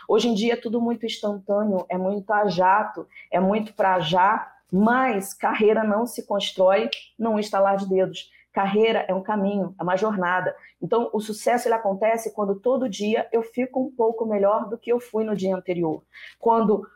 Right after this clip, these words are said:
num dia, eu percebo o que que, em que que eu acertei,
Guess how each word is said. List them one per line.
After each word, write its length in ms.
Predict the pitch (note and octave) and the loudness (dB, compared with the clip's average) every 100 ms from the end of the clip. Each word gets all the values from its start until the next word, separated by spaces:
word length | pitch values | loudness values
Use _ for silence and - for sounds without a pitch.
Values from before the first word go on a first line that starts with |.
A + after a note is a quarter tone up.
| - | 0
num 220 | G3 F#3+ | 2 2
dia, 500 | D#3+ A3 B3 G3 E3+ - - | 2 2 4 2 2 -4 0
eu 120 | F#3 | 2
percebo 600 | G#3 G3 - G#3 F3 F#3+ F#3+ | 2 2 2 2 4 2 0
o 100 | G3 | -2
que 200 | A#3+ A3+ | -2 -4
que, 220 | B3 A#3 | -2 -2
em 140 | A3 | 0
que 180 | G#3+ A#3 | 2 2
que 60 | B3+ | 4
eu 120 | A#3 | 2
acertei, 760 | A3+ - G3 - A3 C#4 C#4 | 2 -2 -4 0 2 2 -2